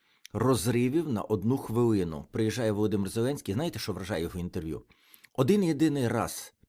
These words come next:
під час Авдіївки було чутно десь далекий розрив, за кілометри звідти, багато кілометрів. Приїжджає до Бахмута, єдиний звук зовнішній, це те, що закривали ворота в тому приміщенні, в якому він там вручав нагороди і робив той свій виступ, той записував відео.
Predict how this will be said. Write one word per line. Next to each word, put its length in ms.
під 120
час 200
Авдіївки 400
було 200
чутно 380
десь 360
далекий 500
розрив, 460
за 180
кілометри 680
звідти, 500
багато 360
кілометрів. 600
Приїжджає 540
до 140
Бахмута, 500
єдиний 460
звук 520
зовнішній, 800
це 180
те, 200
що 320
закривали 680
ворота 500
в 60
тому 280
приміщенні, 600
в 20
якому 320
він 140
там 220
вручав 320
нагороди 600
і 100
робив 280
той 160
свій 280
виступ, 440
той 320
записував 520
відео. 360